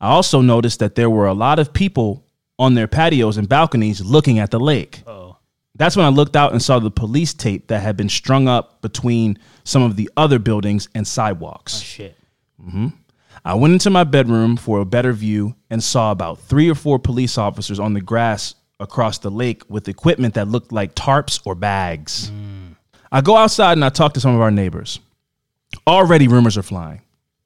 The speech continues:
Speaker 1: There was a shooting late last night and someone was killed. And some bodies were disposed of in the lake and they have
Speaker 2: Oh,
Speaker 1: recovered
Speaker 2: shit.
Speaker 1: one already. All kinds of things. An hour or so later, the police pack up and leave.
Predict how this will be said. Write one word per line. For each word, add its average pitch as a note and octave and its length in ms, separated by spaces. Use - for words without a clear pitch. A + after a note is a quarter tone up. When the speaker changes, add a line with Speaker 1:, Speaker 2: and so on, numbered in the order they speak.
Speaker 1:
There F3+ 140
was F3 140
a D3 40
shooting A3 340
late C#3+ 160
last C3 280
night C3 260
and A#2+ 80
someone E3 400
was C3 140
killed. C3 420
And A#2 320
some F#3+ 260
bodies G3 300
were D3 100
disposed C#3 460
of C3 200
in C3 100
the A#2 80
lake D#3 420
and B2 160
they C3+ 120
have B2 120
Speaker 2:
Oh, A#2+ 60
Speaker 1:
recovered C#3+ 360
Speaker 2:
shit. - 80
Speaker 1:
one B2 120
already. B2 480
All A#3+ 160
kinds F3 300
of A2+ 80
things. F2+ 440
An B2+ 140
hour F#3 200
or F3+ 120
so E3+ 180
later, D3 260
the A#2+ 100
police C#3 380
pack C#3 320
up C3 140
and A#2+ 120
leave. D#2+ 420